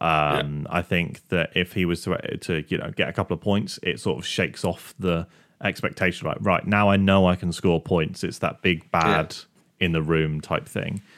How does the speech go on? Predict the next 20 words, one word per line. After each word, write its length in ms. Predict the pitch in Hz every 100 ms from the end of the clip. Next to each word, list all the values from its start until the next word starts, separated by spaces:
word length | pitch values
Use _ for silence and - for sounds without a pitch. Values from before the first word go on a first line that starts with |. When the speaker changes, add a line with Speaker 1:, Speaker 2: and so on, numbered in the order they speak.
| - -
Speaker 1:
Um, 340 | 82 80 78 78
so 260 | - 80
fingers 300 | 78 143 95
crossed 260 | - 87 -
that 100 | -
he 140 | 90
can, 380 | 80 82 78 82
he 100 | -
can, 160 | 82 87
yeah, 140 | 90 85
go 160 | 95
ahead 180 | 90 87
and 120 | 82
score 200 | - 50
points. 440 | - 90 - - - - - - -
Um, 720 | 87 82 78 76 76 76 78 - - - - - -
but 380 | 104 90 - -
I 100 | 117
think 500 | 113 - 135 143 -
that 320 | - 104 85